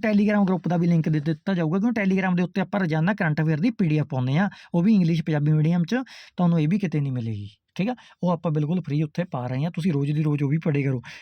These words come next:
ਚੁਹੱਤਰਵੀਂ ਸੰਵਿਧਾਨਿਕ ਸੋਧ ਨੇ ਭਾਰਤੀ ਸੰਵਿਧਾਨ ਵਿੱਚ ਕਿਹੜੀ ਅਨੁਸੂਚੀ ਸ਼ਾਮਲ ਕੀਤੀ? ਚੁਹੱਤਰਵੀਂ ਸੰਵਿਧਾਨਿਕ ਸੋਧ ਹੈ ਕੀ ਸੀ? ਤੇਹੱਤਰਵੀਂ 'ਚ ਤਾਂ ਪੰਚਾਇਤ ਆ ਗਈ, ਚੁਹੱਤਰਵੀਂ 'ਚ ਕਿਆ ਆਇਆ? ਚੁਹੱਤਰਵੀਂ 'ਚ ਆਇਆ ਨਗਰਪਾਲਿਕਾਵਾਂ, ਮਿਊਨਿਸਪੈਲਿਟੀਆਂ,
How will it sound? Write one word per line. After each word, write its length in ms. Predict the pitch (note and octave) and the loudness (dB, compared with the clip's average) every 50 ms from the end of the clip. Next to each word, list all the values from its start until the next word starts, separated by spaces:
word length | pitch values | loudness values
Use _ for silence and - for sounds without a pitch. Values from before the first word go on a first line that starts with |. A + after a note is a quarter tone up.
| - | -6
ਚੁਹੱਤਰਵੀਂ 420 | - G#3+ G3+ G3+ - A#3+ B3 B3+ A#3+ | -2 -2 0 0 0 0 0 2 2
ਸੰਵਿਧਾਨਿਕ 360 | G#3+ A#3+ A3 A3 G#3 G#3 F#3 | 0 0 2 2 2 2 0
ਸੋਧ 340 | D#3+ G3 F3+ E3+ F3 E3+ G3 | 0 0 0 0 0 0 2
ਨੇ 260 | F#3+ E3+ D#3+ F3+ F#3+ F#3+ - | 2 4 4 2 0 0 -2
ਭਾਰਤੀ 260 | G#3+ F3+ D#3 - F#3 | -2 -2 -2 -2 -4
ਸੰਵਿਧਾਨ 300 | D#3 F3 F3 F#3 F3+ F3 | -4 -2 0 0 0 0
ਵਿੱਚ 140 | D#3+ D#3+ - | 0 -2 -4
ਕਿਹੜੀ 240 | - F3+ E3 F#3+ | -4 -2 0 2
ਅਨੁਸੂਚੀ 360 | G3 E3+ - - D#3 - - D3+ | 2 2 0 -2 -4 -4 -4 -2
ਸ਼ਾਮਲ 220 | D3 C#3+ C#3 C3 | 0 0 0 -2
ਕੀਤੀ? 300 | A#2+ C3+ A2+ - C#3+ C3 - - - - - _ | -2 -4 -4 -4 -4 -6 -6 -8 -20 -20 -12 _
ਚੁਹੱਤਰਵੀਂ 420 | - D#3+ C3+ - - E3+ E3+ F3+ | -4 -4 -4 -2 -4 -2 -2 0
ਸੰਵਿਧਾਨਿਕ 380 | E3+ F#3 G3 F3+ F#3 F3+ F3 D#3+ | 0 0 -2 -2 -2 -2 -2 -4
ਸੋਧ 220 | - - F#3 F#3+ - F3+ | -2 -4 -4 -2 -2 0
ਹੈ 200 | D#3 D#3+ E3 E3+ | 0 2 0 0
ਕੀ 160 | D#3+ G3 F#3+ | 0 -2 -2
ਸੀ? 180 | - - F#3 - - _ | -2 -4 -6 -6 -8 _
ਤੇਹੱਤਰਵੀਂ 420 | - F3 E3 - - G3 A3 A3+ G#3+ | -4 -4 -2 0 0 2 2 2 0
'ਚ 80 | A#3+ G#3+ | 0 -2
ਤਾਂ 80 | A#3+ G#3+ | -4 -2
ਪੰਚਾਇਤ 420 | - A3+ G#3 - A#3 A3+ G#3 B3 | -2 -2 -2 0 0 -2 0 0
ਆ 60 | A#3 | -2
ਗਈ, 140 | A3+ A3+ A#3 A3+ - - - | -2 -2 -4 -6 -8 -10 -4
ਚੁਹੱਤਰਵੀਂ 380 | - G3+ F3 - A#3 A3 A3+ G#3+ | -2 -2 -2 0 2 2 2 2
'ਚ 40 | G#3+ | 2
ਕਿਆ 140 | G3 G#3 G3+ | 0 -2 -2
ਆਇਆ? 140 | F#3+ F#3+ F#3+ - - - - _ | -2 -4 -6 -10 -16 -20 -20 _
ਚੁਹੱਤਰਵੀਂ 760 | - F3 D3+ D3+ D3+ - - G3 F3+ F3+ F3+ F3+ F3+ F3 E3 | -2 0 0 0 0 -2 -4 -2 0 0 0 2 0 0 -2
'ਚ 100 | - - | -2 -2
ਆਇਆ 260 | E3+ D3+ C#3+ D3+ E3+ | -2 -2 -2 0 0
ਨਗਰਪਾਲਿਕਾਵਾਂ, 840 | F#3+ F#3 E3 C#3+ D3+ D3+ D3+ D#3+ D3+ C#3+ C#3+ - D3+ C#3+ C#3 C#3 C3 A#2+ | 0 2 2 2 0 0 -2 -2 -2 -2 -2 -2 -2 -4 -2 -4 -4 -6
ਮਿਊਨਿਸਪੈਲਿਟੀਆਂ, 1120 | - _ _ _ - D#3 E3 E3 D3+ - - - E3+ D#3+ D#3 C#3+ - D#3 D3 D3+ C#3 B2+ | -8 _ _ _ 0 2 2 2 0 -2 -2 -2 0 0 0 0 0 0 0 0 0 -2